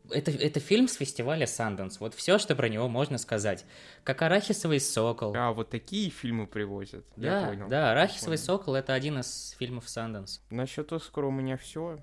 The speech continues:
Speaker 2: Могу лишь подвести итоги,
Speaker 1: Куда
Speaker 2: ш-
Speaker 1: ты подводить итоги? Подожди, итоги подводить. У нас еще есть вообще-то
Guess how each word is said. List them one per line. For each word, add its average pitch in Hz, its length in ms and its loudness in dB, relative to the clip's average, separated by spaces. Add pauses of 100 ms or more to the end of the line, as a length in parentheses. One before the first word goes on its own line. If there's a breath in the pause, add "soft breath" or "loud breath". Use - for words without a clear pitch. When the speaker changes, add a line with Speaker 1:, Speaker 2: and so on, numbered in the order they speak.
(100)
Speaker 2:
Могу 120 380 0
лишь 120 300 -4
подвести 120 480 -6
итоги, 127 160 2
Speaker 1:
Куда 143 220 8
Speaker 2:
ш- 151 60 6
Speaker 1:
ты 117 80 2
подводить 127 600 6
итоги? 123 440 8
Подожди, 127 800 4
итоги 131 280 0
подводить. 104 560 0
У 95 40 -6
нас 123 260 -2
еще 131 240 2
есть 131 320 2
вообще-то 123 560 0